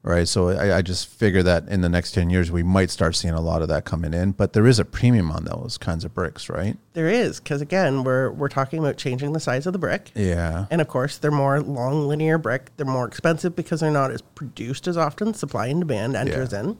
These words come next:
Speaker 1: Yeah.
Speaker 2: But no, we, we see commercial products coming into use all the time. Even, um,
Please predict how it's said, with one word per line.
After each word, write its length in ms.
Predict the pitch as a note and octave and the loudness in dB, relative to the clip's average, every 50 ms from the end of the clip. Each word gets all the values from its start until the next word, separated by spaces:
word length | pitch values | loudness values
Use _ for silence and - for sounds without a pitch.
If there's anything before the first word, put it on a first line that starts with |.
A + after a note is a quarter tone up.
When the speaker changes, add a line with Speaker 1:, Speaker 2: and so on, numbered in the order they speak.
| - _ - - | -12 _ -12 -10
Speaker 1:
Yeah. 240 | - D2+ D2 - - D#3+ - _ - | -8 -8 -8 -10 -14 -16 -16 _ -2
Speaker 2:
But 180 | D#3+ E3 - | -2 0 4
no, 180 | E3+ F#3+ G3 F3+ | 6 6 8 6
we, 260 | D3+ D3+ E3+ F#3+ - | 6 4 0 0 0
we 200 | - D3+ D#3 F#3 | -2 -2 -4 -4
see 520 | F3+ - - G#3 G3+ G3 F#3 F3+ E3 C#3 - - _ _ _ | -6 -6 -4 -4 -2 0 0 0 -2 -4 -6 -12 _ _ _
commercial 360 | - C3 B2+ E3+ - B3+ - | -14 -8 -8 -4 -2 -2 -2
products 360 | - C#3+ C#3 A#2+ - - - | 0 -2 -2 -2 -4 -6 -8
coming 280 | - - D3 D#3 C#3+ C#3+ | -6 -4 -2 0 2 2
into 280 | C#3+ C#3 - - - | 2 0 -2 -2 -4
use 220 | D3 C#3 C3 - C#3 | -4 -2 -2 -4 -6
all 80 | C3+ | -6
the 80 | C3 C3+ | -6 -6
time. 320 | - D3 D3 C#3+ C3+ C3 - | -4 -2 -2 -2 -2 -2 -2
Even, 460 | D#3 D#3+ D3 D3+ D3 D#3 D3+ C#3+ C3+ | -2 0 2 2 2 2 2 0 -2
um, 220 | C3 C3 C3 - | -2 -4 -8 -10